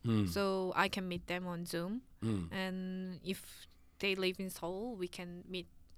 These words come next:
Speaker 2: on and on.
Speaker 1: Does it happen in, like, an office or in a coffee
Speaker 2: Yes,
Speaker 1: shop?
Speaker 2: yeah,
Speaker 1: In
Speaker 2: uh,
Speaker 1: an office, so
Speaker 2: office,
Speaker 1: it's
Speaker 2: in
Speaker 1: still
Speaker 2: a,
Speaker 1: quite
Speaker 2: yeah, yeah, yeah,
Speaker 1: professional.
Speaker 2: yes.
Speaker 1: All right,
Speaker 2: Uh.
Speaker 1: okay. Okay. Here's a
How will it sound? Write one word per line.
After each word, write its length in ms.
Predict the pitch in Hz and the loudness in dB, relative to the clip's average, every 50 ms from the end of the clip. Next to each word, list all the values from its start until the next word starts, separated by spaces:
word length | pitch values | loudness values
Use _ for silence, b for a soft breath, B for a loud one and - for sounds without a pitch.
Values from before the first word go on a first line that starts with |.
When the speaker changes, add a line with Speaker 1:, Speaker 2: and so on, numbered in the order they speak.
| - - | -6 -4
Speaker 2:
on 140 | 190 190 | -2 -2
and 160 | 185 175 165 170 | 0 -2 -2 -4
on. 200 | 170 175 180 170 - - b b b b b b b b b b b b - | -6 -6 -8 -10 -14 -18 b b b b b b b b b b b b 2
Speaker 1:
Does 140 | 127 123 135 | 4 4 6
it 60 | 147 | 6
happen 260 | 156 160 - - 185 | 4 6 6 6 8
in, 100 | 190 180 | 8 8
like, 220 | 147 131 127 - - | 6 6 4 4 2
an 100 | 107 - | 0 2
office 400 | - 120 131 - 190 190 - - | 2 0 2 4 4 4 4 4
or 80 | 156 127 | 4 4
in 100 | 110 101 | 2 2
a 40 | 92 | 0
coffee 200 | - - 160 240 | 4 8 10 10
Speaker 2:
Yes, 140 | 233 208 196 | 12 10 10
Speaker 1:
shop? 120 | - 170 - | 8 8 8
Speaker 2:
yeah, 120 | 208 196 | 8 8
Speaker 1:
In 80 | 120 - | 8 8
Speaker 2:
uh, 80 | - | 8
Speaker 1:
an 100 | - - | 12 12
office, 280 | - 220 208 156 147 - | 12 12 12 12 10 8
so 60 | 156 | 8
Speaker 2:
office, 20 | 135 | 8
Speaker 1:
it's 60 | 117 | 8
Speaker 2:
in 60 | - | 10
Speaker 1:
still 80 | 202 160 | 10 10
Speaker 2:
a, 20 | 147 | 12
Speaker 1:
quite 240 | - 156 - - | 12 12 12 12
Speaker 2:
yeah, 0 | |
yeah, 220 | - - 226 220 208 | 12 12 12 12 12
yeah, 160 | 196 196 - | 12 12 12
Speaker 1:
professional. 160 | - 214 87 - | 12 10 8 8
Speaker 2:
yes. 340 | 190 185 165 - - - - - - - | 8 6 6 4 0 -4 -6 -6 -2 0
Speaker 1:
All 80 | 104 | 4
right, 340 | 104 104 117 123 120 104 90 - | 6 8 8 8 8 6 4 2
Speaker 2:
Uh. 120 | - 101 104 | 0 0 2
Speaker 1:
okay. 280 | - 104 104 95 87 82 - b b b b b b b b b b 87 | 2 4 4 4 4 0 -2 b b b b b b b b b b -6
Okay. 180 | - 101 90 - - - - | -6 -6 -6 -6 -10 -6 -2
Here's 140 | 127 127 | 0 0
a 60 | 131 | 0